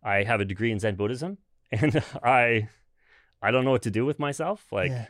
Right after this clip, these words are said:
Speaker 1: and I don't have a home to go back to." And, uh, so I traveled a lot. Like, I ended up just becoming a bit of a nomad for a few years.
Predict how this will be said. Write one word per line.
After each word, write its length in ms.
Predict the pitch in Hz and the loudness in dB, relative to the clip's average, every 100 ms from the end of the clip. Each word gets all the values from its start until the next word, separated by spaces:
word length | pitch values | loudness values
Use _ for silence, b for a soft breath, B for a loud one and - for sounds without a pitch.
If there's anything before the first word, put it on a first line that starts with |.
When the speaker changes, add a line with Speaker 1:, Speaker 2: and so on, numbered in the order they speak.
| - | -10
Speaker 1:
and 140 | 107 | -8
I 380 | 101 98 92 92 b b _ | -8 -6 -6 -6 b b _
don't 160 | 113 107 | -4 -2
have 140 | 107 | -4
a 40 | |
home 180 | 92 120 | -4 -8
to 60 | 147 | -6
go 100 | 151 | -4
back 200 | 151 - | -4 -6
to." 260 | 165 180 185 _ _ _ | -10 -12 -14 _ _ _
And, 500 | 113 113 110 104 104 B B B B - | -10 -8 -8 -10 -12 B B B B -2
uh, 560 | 110 107 104 98 104 - | 0 2 2 0 -4 -10
so 160 | - 147 | -2 0
I 60 | |
traveled 420 | 180 - 123 208 117 | 2 2 0 0 -4
a 40 | |
lot. 240 | 82 85 - - | -8 -10 -10 -8
Like, 140 | 104 | -4
I 160 | 107 104 | -2 -2
ended 260 | 120 127 | -4 -6
up 160 | 120 110 | -6 -6
just 180 | 110 - _ _ - | -10 -12 _ _ -14
becoming 380 | 104 110 104 | -10 -6 -4
a 40 | 101 | -4
bit 140 | 98 | -4
of 80 | 92 | -6
a 60 | 87 | -8
nomad 460 | 85 117 101 76 | -8 -6 -8 -10
for 100 | - | -14
a 40 | 95 | -16
few 160 | - | -14
years. 480 | 92 - - 101 - | -14 -14 -16 -18 -20